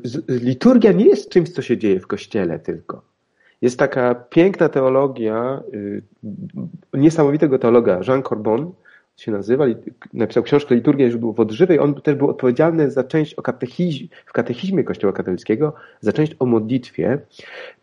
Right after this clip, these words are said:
I, y, w-, y, i w-, i on przedstawia, że liturgia nie jest tylko celebracją. Tak naprawdę istnieje liturgia w Bogu. To jest wewnętrzne życie Pana Boga, Jego miłość, która przez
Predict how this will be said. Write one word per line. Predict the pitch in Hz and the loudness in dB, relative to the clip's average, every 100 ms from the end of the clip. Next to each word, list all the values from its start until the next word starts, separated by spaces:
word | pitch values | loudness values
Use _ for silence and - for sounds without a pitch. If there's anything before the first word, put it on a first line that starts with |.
| _ | _
I, | 147 190 - 139 | 4 4 4 4
y, | 131 127 127 123 | 6 6 6 2
w-, | - _ - - - - 117 | -4 _ -20 -20 -20 -16 -8
y, | 120 117 123 120 _ _ | -4 -2 -4 -6 _ _
i | 156 139 | 2 2
w-, | - - | -2 -2
i | 131 127 | 0 4
on | 160 220 - | 4 4 2
przedstawia, | - 156 - 196 202 | -2 -2 2 4 4
że | 160 | 2
liturgia | 156 147 - 240 240 143 127 131 185 185 - - - | -2 -4 0 2 2 2 2 2 -2 -8 -16 -10 2
nie | 233 | 6
jest | 381 - - - _ _ | 6 4 -10 -20 _ _
tylko | 185 196 190 143 | 4 4 2 -2
celebracją. | - 139 120 113 90 - - - - _ _ | 0 0 0 -2 -4 -6 -12 -12 -14 _ _
Tak | 117 | -4
naprawdę | 135 135 190 170 160 - - | -4 0 -2 0 -2 -2 -16
istnieje | - 185 170 | 2 4 4
liturgia | 156 - 226 180 170 | 2 -2 -2 2 2
w | 127 | 2
Bogu. | 117 131 110 92 - _ _ _ _ | -2 -2 0 -4 -10 _ _ _ _
To | 113 | -10
jest | 113 | -4
wewnętrzne | 135 185 190 180 | 0 2 2 0
życie | 160 175 160 | -2 -2 -2
Pana | 143 143 | -2 -2
Boga, | 135 120 98 | 0 0 0
Jego | 120 131 | 0 0
miłość, | 135 139 120 87 - - - _ _ - - | 0 0 2 2 0 -6 -20 _ _ -20 -20
która | - 127 117 | -2 0 0
przez | - - 247 247 247 - - | -2 -2 2 2 0 -14 -20